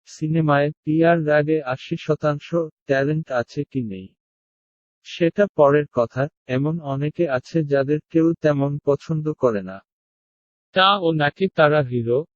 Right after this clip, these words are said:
কারণ তাদের জন্য বাজারটা তৈরি করে দেওয়া হয়, তার পিছনের কারণগুলো পুরোপুরি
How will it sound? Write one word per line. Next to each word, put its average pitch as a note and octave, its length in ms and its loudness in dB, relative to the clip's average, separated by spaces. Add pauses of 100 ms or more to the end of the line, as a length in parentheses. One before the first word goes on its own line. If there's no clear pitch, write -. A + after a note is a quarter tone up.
কারণ D3+ 400 0
তাদের C3+ 440 -2
জন্য C#3+ 340 0
বাজারটা C#3 720 0
তৈরি C3+ 300 -2
করে D3 320 -2
দেওয়া C3+ 300 2
হয়, C3+ 360 -2 (180)
তার C3+ 200 2 (100)
পিছনের D#3+ 520 -4
কারণগুলো B2+ 680 -2
পুরোপুরি B2 600 -6